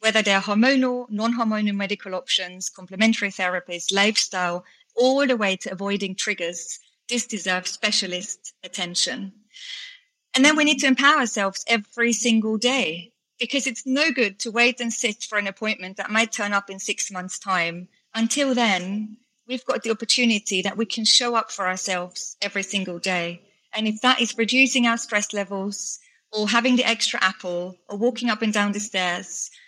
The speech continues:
whatever that might be, we can do so much by feeling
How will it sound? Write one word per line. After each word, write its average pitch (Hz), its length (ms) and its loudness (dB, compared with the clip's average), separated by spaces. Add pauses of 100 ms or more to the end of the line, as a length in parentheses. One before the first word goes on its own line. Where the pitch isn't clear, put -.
(320)
whatever 247 460 2
that 240 220 0
might 208 320 -4
be, 190 300 0
we 220 140 -2
can 240 180 -2
do 226 160 0
so 262 380 2
much 240 420 2
by 202 140 -2
feeling 233 880 -2